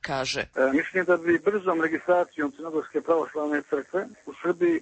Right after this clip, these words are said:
Speaker 2: po povratku iz Crnogorske prije-, prijestolnice, e, ministar Naumov, e, ima priliku da da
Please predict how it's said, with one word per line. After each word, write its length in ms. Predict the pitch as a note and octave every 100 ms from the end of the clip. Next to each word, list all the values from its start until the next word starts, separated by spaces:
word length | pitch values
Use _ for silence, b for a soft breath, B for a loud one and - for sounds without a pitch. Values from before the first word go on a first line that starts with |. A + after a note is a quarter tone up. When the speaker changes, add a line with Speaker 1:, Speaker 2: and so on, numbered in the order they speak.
| -
Speaker 2:
po 100 | F3+
povratku 540 | F#3 F3+ E3 - D#3
iz 60 | C#3+
Crnogorske 420 | D3+ D#3 D3+ D3
prije-, 320 | C3+ C#3+ D#3 E3+ A#2 -
prijestolnice, 680 | D#3 F3 - F3 D#3 -
e, 680 | D#3+ D#3 _ - - C#3 C#3+
ministar 420 | C#3+ F3+ - D#3 D3
Naumov, 480 | C#3+ D3 E3+ F#3+ E3+
e, 60 | D#3 B B B B B - D3+ C#3+
ima 200 | F3+ F#3
priliku 560 | - D#3 F#3+ G#3 - E3
da 120 | D3+
da 280 | D#3 F3+